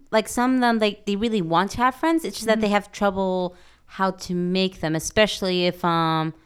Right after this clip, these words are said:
Speaker 1: like, it's common for most people when they try to find friends with common interests.
Speaker 2: Right.
Speaker 1: It's one thing for,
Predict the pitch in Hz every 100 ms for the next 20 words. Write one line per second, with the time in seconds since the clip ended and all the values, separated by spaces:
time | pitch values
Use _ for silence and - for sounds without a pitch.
0 | _ - 233 254 - 349 320 233 202 185
1 | 180 180 - 185 160 156 165 160 160 -
2 | 165 160 165 160 160 160 - - 151 151
3 | 156 135 - - - - 175 156 165 208
4 | 202 190 190